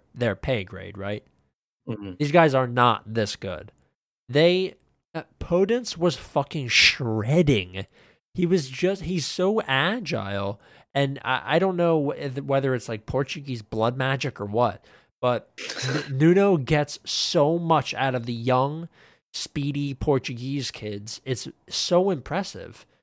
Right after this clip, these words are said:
Speaker 1: And to get a goal in the ninety-fifth against Chelsea, who are defensively pretty strong, impressive.
Speaker 2: Well, I would say the last ten minutes of that match watching, Frank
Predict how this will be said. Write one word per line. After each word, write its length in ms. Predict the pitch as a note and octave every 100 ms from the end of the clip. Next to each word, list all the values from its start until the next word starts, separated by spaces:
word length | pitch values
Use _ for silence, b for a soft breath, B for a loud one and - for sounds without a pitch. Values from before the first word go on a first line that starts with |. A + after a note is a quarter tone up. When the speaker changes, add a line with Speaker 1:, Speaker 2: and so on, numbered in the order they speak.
| _ _ -
Speaker 1:
And 340 | C#3+ C#3+ C#3+ _ _ _ _ _ _
to 80 | E3+
get 180 | D#3 A3+
a 40 |
goal 240 | G#3+ G3 G#3+
in 60 |
the 100 | G3
ninety-fifth 540 | F3+ E3 D#3 - A#3+ F3+
against 380 | D#3 C#3+ -
Chelsea, 380 | - A3 - C3
who 140 | C3 C#3+
are 120 | C3
defensively 640 | C3 F3 A3 - E3+ E3+
pretty 300 | B2+ D#3+ C#3+
strong, 600 | A#2+ - E3 A3+ F3+ C#3 C3 _ _ _ _ _ _ _ C3+
impressive. 400 | B2 F3+ G#2+ G2+
Speaker 2:
Well, 320 | G2 F#2+ F#2+ _ _ _ _ _ _ _
I 140 | A2+ A#2
would 140 | A#2+
say 140 | - A#2
the 100 | G#2+
last 360 | G#2 G#2 -
ten 160 | - G2
minutes 300 | F#2+ F#2 -
of 60 |
that 140 | F#2 F2+
match 340 | F#2 F2+ -
watching, 440 | F#2 F2+ - F#2 F2
Frank 440 | - F#2+ F#2